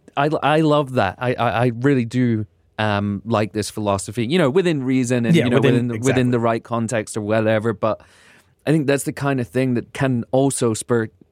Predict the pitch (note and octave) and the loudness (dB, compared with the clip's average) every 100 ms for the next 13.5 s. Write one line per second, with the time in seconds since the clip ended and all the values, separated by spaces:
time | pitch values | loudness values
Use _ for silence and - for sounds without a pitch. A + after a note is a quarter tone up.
0 | _ - - - G2+ G2+ G#2+ G#2 C#3 C3 | _ -14 -8 -2 0 2 0 0 0 0
1 | - A2+ F#2+ F2+ F2 D#2 F#2 F2 A2 G#2 | -2 -2 -2 -4 -6 -8 -8 -4 -4 -4
2 | G#2+ G#2 A2 G#2 - B2 C3+ G2 F#2+ G2 | -4 -6 -6 -8 -4 -2 0 0 0 -2
3 | A2+ C3 E2+ G#2+ G#2+ A2 F#2+ A2+ A#2+ - | -4 -6 -6 -4 0 0 0 0 -2 0
4 | A2+ - B2 G#2+ - - - G#2+ A#2 A2+ | -4 -2 -2 -2 -6 -16 -12 -2 0 0
5 | G#2+ A2+ A2 G#2 G#2+ C#3 C3 A#2 G2+ A2 | 0 0 2 0 0 0 0 -2 -4 -8
6 | G#2+ C3 B2 G#2+ G#2 G2+ - B2+ B2 G2 | -6 -2 0 0 -4 -6 -4 -2 0 0
7 | G#2 A2 F#2 A2+ G#2+ F#2 G#2 G#2 G2+ - | -2 -2 -2 0 -2 0 -2 -2 -4 -2
8 | G2+ G#2 G2+ F2+ F2+ A2+ A2 G2+ G#2 F#2 | -2 0 -2 -4 -4 -2 -2 -2 -2 0
9 | A2 G2 F#2 - - - - - A#2 A#2+ | 0 0 -4 -6 -18 -20 -6 0 2 2
10 | A#2 A2 F#2+ - B2+ A2+ F#2+ - A2+ G#2+ | 2 0 -2 -2 -2 -2 -6 -8 -4 -4
11 | G2+ - A2+ G#2 - A2 G#2 F#2+ F2 - | -6 -6 -6 -4 -2 0 0 0 0 -2
12 | G#2+ G2 - G2 F#2 F2+ F2 E2 - A#2+ | -4 -4 -4 -4 -4 -2 -4 -4 -2 0
13 | A#2 G#2 F#2 F2+ | 0 0 0 -2